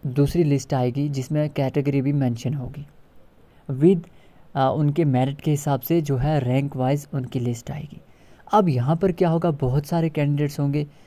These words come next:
जो अपने documents upload करते ही नहीं, क्योंकि उनको पता होता है कि कुछ के score जो हैं बहुत कम होंगे तो शायद वो बोलेंगे कि हमारे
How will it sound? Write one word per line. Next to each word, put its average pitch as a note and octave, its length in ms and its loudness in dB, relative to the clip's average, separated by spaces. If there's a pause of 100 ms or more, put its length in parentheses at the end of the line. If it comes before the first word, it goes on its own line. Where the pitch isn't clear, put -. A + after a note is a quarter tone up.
(180)
जो C#3 140 2
अपने C#3+ 200 0
documents C#3 720 -2
upload C#3+ 320 -2
करते B2+ 320 -4
ही B2 160 -4
नहीं, C#3 220 -8 (520)
क्योंकि E3 180 -2
उनको E3 200 -2
पता E3 240 -2
होता C3+ 300 -4
है C3+ 160 -8 (500)
कि D3+ 240 -2 (200)
कुछ D3 160 -4
के D#3 100 -6
score C#3+ 360 0
जो C#3+ 100 -2
हैं C#3+ 180 0
बहुत C3+ 200 -8
कम C#3 180 -2
होंगे C3+ 300 -2
तो C#3 120 -8
शायद C3+ 260 -6
वो C3+ 80 -4
बोलेंगे B2+ 420 -4
कि C#3+ 100 -8
हमारे C3 440 -6